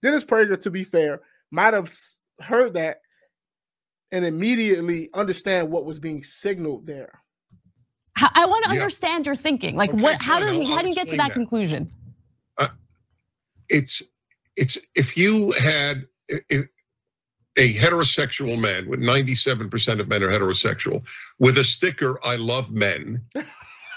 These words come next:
Speaker 3: you, you would, you would wonder why. Why don't men have stickers, "I love men"?
Speaker 1: You exactly would. Like, let's be honest. This was a good response.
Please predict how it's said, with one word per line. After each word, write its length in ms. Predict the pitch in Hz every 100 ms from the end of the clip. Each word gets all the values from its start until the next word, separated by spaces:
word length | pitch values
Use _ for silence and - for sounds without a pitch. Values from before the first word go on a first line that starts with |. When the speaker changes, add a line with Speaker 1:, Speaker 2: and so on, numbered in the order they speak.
| 294 311
Speaker 3:
you, 120 | 131 - -
you 160 | - -
would, 100 | - -
you 120 | 143
would 200 | 147 131
wonder 400 | 147 196 156 143
why. 260 | 165 156 135 - 185
Why 160 | 151
don't 280 | 180 196 -
men 200 | 147 147
have 240 | 131 131 127
stickers, 540 | - 151 135 139 110
"I 120 | 120
love 260 | 107 113 107
men"? 520 | 127 139 117 123 120 - -
Speaker 1:
You 480 | - 311 339 320 302
exactly 640 | 302 302 302 320 370 294
would. 640 | 285 294 320 320 294 254 226
Like, 220 | 247 254
let's 240 | 269 440 359
be 200 | 403 415
honest. 1200 | 403 427 453 453 415 403 269 247 214 202 - - _
This 160 | 233 262
was 160 | 349 247
a 80 |
good 320 | 220 190 196 190
response. 720 | 185 - 190 156 131 _